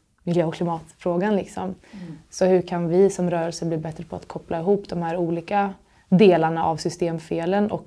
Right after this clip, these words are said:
Speaker 1: bli starkare tillsammans?
Speaker 2: Mm.
Speaker 1: Mm.
Speaker 2: Har du något svar på den frågan?
Speaker 1: Ehm, alltså, en del av det tror jag är att vi måste börja tala mer uttryckligen om,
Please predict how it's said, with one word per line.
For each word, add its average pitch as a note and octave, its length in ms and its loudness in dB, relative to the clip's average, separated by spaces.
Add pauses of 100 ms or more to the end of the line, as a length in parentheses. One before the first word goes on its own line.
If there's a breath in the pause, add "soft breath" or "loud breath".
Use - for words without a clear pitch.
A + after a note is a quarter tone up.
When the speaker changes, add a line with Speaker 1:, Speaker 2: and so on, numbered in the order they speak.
Speaker 1:
bli E3+ 140 -4
starkare D#3+ 400 -10
tillsammans? F3 540 -14 (340)
Speaker 2:
Mm. D#3+ 140 -6
Speaker 1:
Mm. F3 160 -10 (520)
Speaker 2:
Har G3+ 100 0
du F3+ 60 0
något E3+ 160 -4
svar F3 240 -2
på F3 100 -10
den A#3+ 200 -2
frågan? G#3 360 -8 (1500 loud breath)
Speaker 1:
Ehm, C4 760 4 (800 soft breath)
alltså, A3+ 180 0
en A#3 140 4
del C#4 300 6
av A3 180 4
det G3+ 100 0
tror G3 260 -2
jag F#3 260 0
är F3 220 -2
att F3 180 -8
vi F3 140 -4
måste F3 640 -6
börja E3+ 300 -4
tala F#3+ 580 0 (160)
mer F#3 260 -2
uttryckligen E3+ 560 -8
om, G#3 500 -4